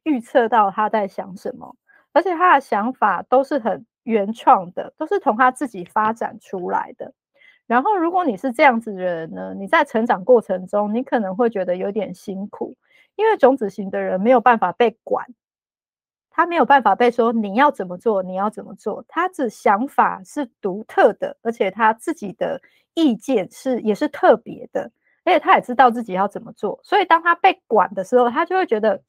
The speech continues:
不对劲，很不舒服，没有办法发-，发挥出自己的能力。可是他有空间的时候呢，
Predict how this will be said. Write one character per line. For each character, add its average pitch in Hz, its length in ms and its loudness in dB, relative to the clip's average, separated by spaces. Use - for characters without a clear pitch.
不 226 100 2
对 254 320 8
劲， 247 380 -6
很 208 180 -2
不 247 160 0
舒 277 300 -2
服， 185 340 -12
没 269 100 -4
有 330 100 0
办 277 180 4
法 185 160 0
发-， 220 180 -4
发 233 160 0
挥 233 160 2
出 233 180 -4
自 240 180 -8
己 185 120 -10
的 165 140 -10
能 180 340 -12
力。 202 180 -8
可 240 120 2
是 427 100 4
他 349 220 -2
有 214 180 2
空 294 340 0
间 294 220 -2
的 277 140 0
时 202 220 -8
候 233 200 0
呢， 196 320 -6